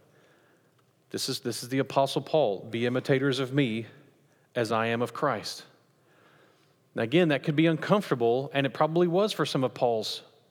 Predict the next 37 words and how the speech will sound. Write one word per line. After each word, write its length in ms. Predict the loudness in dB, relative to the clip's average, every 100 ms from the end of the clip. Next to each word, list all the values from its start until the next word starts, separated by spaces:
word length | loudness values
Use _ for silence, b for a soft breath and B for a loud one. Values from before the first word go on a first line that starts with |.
| _ -10
people 320 | -8 -6 -4
sitting 260 | -2 -2
around 340 | -2 -2 -2 -2
going, 260 | -4 -4
"Wow, 200 | -6 -6
you 120 | -8 -6
kinda 200 | -4 -2
have 100 | 0
a 60 |
high 120 | 0
opinion 300 | 0 0 0
of 60 | -2
yourself, 320 | -4 -4 -4
don't 220 | -6 -10
you? 60 | -12 -14 _ b b b b b -8
You 60 |
think 100 | -4
people 220 | -2 0
ought 60 | 0
to 60 | 0
follow 260 | 0 0
you?" 340 | 0 -2 -4 -6 b b b b b
But 120 | -2
Paul 180 | 0 2
makes 220 | 2 2
it 80 | 0
clear, 400 | 0 0 -2 -4 -18 -6
"Well, 160 | -2 0
yeah, 320 | 0 -2 -8 -8
to 100 | -4
the 60 | -2
degree 280 | 0 2 2
I 60 |
follow 280 | 4 2 2
Christ, 380 | 0 -2 -2 -6
you 60 | -6
should. 260 | -2 -4